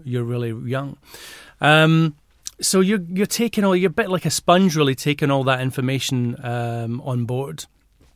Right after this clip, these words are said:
And then, um, of course, you go to work, potentially, uh, and, and before that, you go to school. And again, you're conditioned. So, and depending on what that conditioning is,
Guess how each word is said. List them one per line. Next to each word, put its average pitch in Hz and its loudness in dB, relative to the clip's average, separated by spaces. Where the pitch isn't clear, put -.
And 151 2
then, 185 4
um, 147 4
of 151 -4
course, 160 2
you 147 0
go 139 -2
to 127 -4
work, 156 -4
potentially, 165 -2
uh, 131 -2
and, 127 -4
and 120 -8
before 139 -2
that, 156 0
you 123 -4
go 123 -2
to 120 -8
school. 156 2
And 147 2
again, 165 4
you're 151 2
conditioned. 131 -4
So, 143 0
and 156 0
depending 196 0
on 190 2
what 170 0
that 151 0
conditioning 139 -2
is, 120 -2